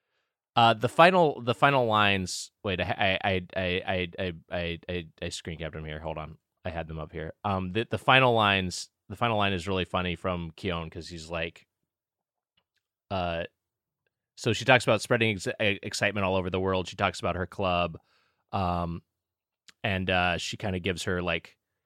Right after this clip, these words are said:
uh, final, you know, like, like, the, like, explanation of everything. And his response to that is like, uh, "With Harui's baffling sentence, it was decided and there was rejoicing." <laughs>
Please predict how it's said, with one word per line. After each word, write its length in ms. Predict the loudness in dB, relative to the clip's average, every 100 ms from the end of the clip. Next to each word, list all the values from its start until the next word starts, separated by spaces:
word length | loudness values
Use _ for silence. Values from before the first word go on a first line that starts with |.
| _ _ _ _ _
uh, 200 | -2 -2
final, 420 | 2 4 4 4 2
you 100 | 2
know, 140 | 2
like, 180 | 0 -2
like, 160 | -6
the, 140 | -4 -4
like, 180 | -2 -4
explanation 600 | -6 -2 0 0 0 -2
of 60 |
everything. 680 | -2 0 -4 -2 -2 -2 -6 _ _ _ _ _ _ _
And 260 | -4 -2 0
his 280 | 0 0 0
response 360 | -4 -2 -4
to 60 | 0
that 160 | 0 0
is 140 | 0
like, 200 | -2 -2
uh, 260 | -2 -2 -2 -4
"With 180 | -4 -2
Harui's 480 | 2 4 4 2 -2
baffling 640 | 2 4 6 4 2 0
sentence, 720 | 2 2 2 -8 -8 -10 -10 _ _ _ _ _ _ _ _ 0
it 80 | 2
was 160 | 4
decided 640 | 2 4 6 8 4 -2 -8
and 120 | -4
there 100 | 0
was 180 | 2 0
rejoicing." 640 | -2 0 0 0 -2 -6
<laughs> 60 | -10